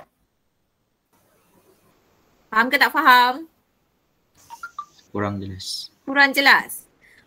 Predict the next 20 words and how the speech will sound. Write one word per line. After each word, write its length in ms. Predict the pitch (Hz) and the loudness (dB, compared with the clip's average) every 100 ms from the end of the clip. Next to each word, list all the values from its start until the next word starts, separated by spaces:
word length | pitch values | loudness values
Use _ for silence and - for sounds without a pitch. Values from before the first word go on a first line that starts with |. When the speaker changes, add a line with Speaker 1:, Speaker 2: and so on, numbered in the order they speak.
| - | -16
Speaker 1:
Okey, 400 | 214 262 185 - _ _ - | -14 -6 -6 -8 _ _ -16
macam 220 | 214 240 | -8 -8
ni, 80 | 202 | -6
eh, 120 | 180 | -12
kelas. 360 | 220 240 466 - _ _ _ _ _ _ _ _ _ _ _ _ _ | -4 -4 -4 -14 _ _ _ _ _ _ _ _ _ _ _ _ _
Kita 160 | 175 | -14
tengok 240 | 233 302 254 | -6 -6 -6
definition 560 | 262 262 233 - 202 | -8 -8 -8 -8 -10
dulu. 120 | 170 - _ _ _ _ _ _ _ _ _ _ _ _ _ - | -12 -16 _ _ _ _ _ _ _ _ _ _ _ _ _ -6
Ah, 240 | 233 247 | -2 -2
macam 240 | 254 277 381 | -4 -4 -4
saya 140 | 453 | -2
kata 240 | 302 294 | -6 -6
tadi, 240 | 254 196 208 | -8 -8 -12
dia 240 | 190 294 - | -8 -8 -4
akan 480 | 240 240 - 254 240 | -4 -4 -8 -8 -8
berkait 260 | 240 277 | -10 -8
rapat 300 | 233 247 - | -8 -10 -10
dengan 160 | 214 220 | -8 -8
size. 560 | - 208 143 - - | -8 -12 -12 -18 -20